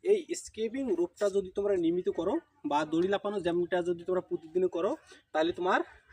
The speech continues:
শরীর এবং মনের দুটোরই উপকারিতা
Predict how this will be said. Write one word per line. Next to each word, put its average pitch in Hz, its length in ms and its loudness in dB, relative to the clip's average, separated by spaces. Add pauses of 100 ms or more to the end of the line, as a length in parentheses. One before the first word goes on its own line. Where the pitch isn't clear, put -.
(180)
শরীর 196 340 0 (220)
এবং 170 100 -2 (120)
মনের 170 260 0 (520)
দুটোরই 214 420 4 (400)
উপকারিতা 190 480 4